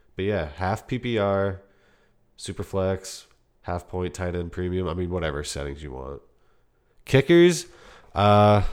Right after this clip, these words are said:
so we'll do a K for kicker, and kicker one is, uh,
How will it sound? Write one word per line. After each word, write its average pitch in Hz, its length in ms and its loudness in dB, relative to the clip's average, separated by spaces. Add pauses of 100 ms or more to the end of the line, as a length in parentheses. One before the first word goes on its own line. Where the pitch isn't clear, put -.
(140)
so - 180 -4
we'll 104 160 0
do 107 320 -6
a 85 140 -10
K 95 640 -4
for - 180 -16
kicker, 131 800 -2
and 82 720 -6 (160)
kicker 95 340 -8
one 113 600 -2 (120)
is, 80 280 -12
uh, 78 340 -12